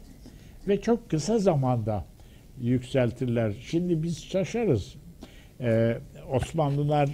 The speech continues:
mesela yirmi ila, şimdi buradaki yaş ortalaması da yirmi kırk arası herhalde, otuz civarı. Otuza kadar vezir olan,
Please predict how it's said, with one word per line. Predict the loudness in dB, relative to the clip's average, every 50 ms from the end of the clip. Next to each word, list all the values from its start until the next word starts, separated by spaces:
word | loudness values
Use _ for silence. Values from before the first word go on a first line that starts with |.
| -4 -6
mesela | -6 -6 -2 0 0 2 2 2 2
yirmi | 4 4 4 4 2 2 0 -2
ila, | -2 0 0 0 2 2 2 2 2 0 -2 -6 -12 -18 -20 -20 -20 -20 -20 -20 -20 -20 -20
şimdi | -18 -6 0 0 2 4 4 4 4
buradaki | 6 4 4 6 4 4 2 2 2
yaş | 2 4 4 4 4 4
ortalaması | 4 4 4 2 2 0 2 2 2 2 0 0 -2 -2 -4 -4 -2
da | -2 0 0
yirmi | 0 4 4 6 6 6 4 2 0 0
kırk | 2 2 2 2 2 0 0
arası | 2 4 4 2 2 0 2 2 4
herhalde, | 4 4 2 2 0 0
otuz | 4 6 6 6 6 4 4 4 2 2
civarı. | 2 2 4 4 4 2 2 0 -2 -4 -6 -8 -16 -20 -20 -20 -20 -20 -18 -2 2
Otuza | 4 4 4 4 2 0 0 0 -2 -6 -8 -10 -14 -16 -14 -8 -4 -4 -4 -4 0
kadar | 0 2 4 6 6 6 6 4 0 -2 -4 0 2
vezir | 4 6 6 6 6 4 4 4
olan, | 2 0 0 0 0 -2